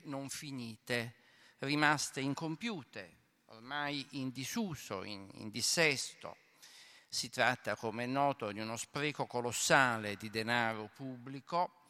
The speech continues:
rivolto all'acquisto del, del consenso elettorale mediante elargizioni di appalti per costruzioni mai portate a termine. Non solo, ma, eh, di una palese inutilità fin dalla fase della progettazione.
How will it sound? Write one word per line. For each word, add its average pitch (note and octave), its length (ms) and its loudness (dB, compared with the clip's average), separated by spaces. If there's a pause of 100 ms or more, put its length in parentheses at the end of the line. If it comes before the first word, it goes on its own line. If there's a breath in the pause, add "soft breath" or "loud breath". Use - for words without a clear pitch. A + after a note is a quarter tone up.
(280 loud breath)
rivolto C#3+ 600 4
all'acquisto B2+ 960 0
del, G#2+ 580 -4
del A#2 200 -4
consenso C#3 760 0
elettorale C#3 720 6
mediante B2+ 640 0
elargizioni B2+ 880 2
di A#2+ 120 -4
appalti A2+ 880 -2 (420 loud breath)
per C#3+ 120 0
costruzioni D3 680 -4
mai C3 160 -2
portate A#2+ 360 -6
a A#2 60 -4
termine. F#2 720 -12 (720 loud breath)
Non F#3 180 0
solo, F#3 360 6
ma, D3+ 340 6
eh, - 160 -14 (160)
di D3+ 160 -4
una D3+ 240 2
palese G3 560 2
inutilità D#3+ 960 2
fin A#3 340 -4
dalla C#3 280 2
fase B2 500 2
della B2 260 -2
progettazione. A2 1400 -6